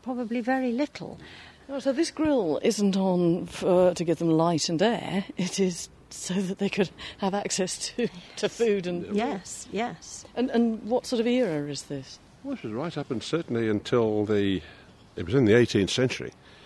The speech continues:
Speaker 3: because John Howard came round and with Elizabeth Fry, and they were quite scandalised at what they saw here, but said it wasn't as bad as some prisons they'd been to. You'd only have somewhere like here or the other prison buildings around.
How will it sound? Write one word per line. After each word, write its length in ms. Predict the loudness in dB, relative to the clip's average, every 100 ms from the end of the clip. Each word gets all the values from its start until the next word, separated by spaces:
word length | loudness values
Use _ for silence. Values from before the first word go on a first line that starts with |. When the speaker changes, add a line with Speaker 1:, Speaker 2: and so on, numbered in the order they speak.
| -20 -16
Speaker 3:
because 300 | -6 0 0 0
John 320 | 2 6 6
Howard 580 | 2 -2 0 4 4 2 -4 -20 -2
came 280 | 0 2 2
round 300 | 2 0 -4 -8
and 240 | -6 -4 -2
with 100 | -2
Elizabeth 380 | -2 -2 -4
Fry, 340 | -4 -4 -4 -6 -12 -20 -20 -20 -10 -2
and 120 | 2
they 100 | 2
were 80 | 2
quite 260 | 0 0
scandalised 680 | 0 0 0 0 -4 -6 -4
at 60 | -4
what 100 | -4
they 160 | -6
saw 280 | -4 -4 -4
here, 260 | -4 -6 -6 -12 -14 -4
but 120 | -2
said 300 | 0 -2 -2
it 120 | 0
wasn't 300 | 2 2 0
as 120 | -4 -4
bad 180 | -4
as 80 | -4
some 220 | -2 -2
prisons 340 | 2 0 0 -6
they'd 160 | -8
been 220 | -6 -6 -6
to. 180 | -10 -12 -14 0
You'd 180 | 4 6
only 140 | 4
have 240 | 4 0
somewhere 420 | 2 2 4 4 4
like 260 | 2 0
here 200 | 2 2
or 80 | 4
the 100 | 2
other 140 | 0
prison 360 | -2 -2 -2 -2
buildings 420 | 0 0 0 -2
around. 320 | -2 -2 -4